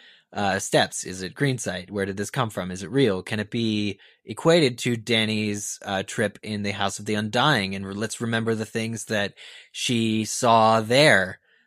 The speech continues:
uh, that were very clearly, we could pick out a few that were premonitions. And so I, I think she does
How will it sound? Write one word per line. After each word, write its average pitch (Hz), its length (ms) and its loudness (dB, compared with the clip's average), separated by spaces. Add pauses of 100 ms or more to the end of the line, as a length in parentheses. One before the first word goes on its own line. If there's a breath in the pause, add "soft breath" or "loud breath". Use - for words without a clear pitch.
(140)
uh, 90 360 0 (100)
that 95 580 -6
were 117 420 4
very 113 320 2
clearly, 131 840 4
we 107 140 -2
could 110 180 -6
pick 110 180 -4
out 127 220 6
a 101 60 0
few 92 480 -6 (420 soft breath)
that 92 180 -2
were 98 100 -2
premonitions. - 960 -8
And 95 140 -12
so 92 240 -6
I, 104 180 -6
I 170 80 -6
think 294 200 -12
she 254 140 -6
does 220 460 2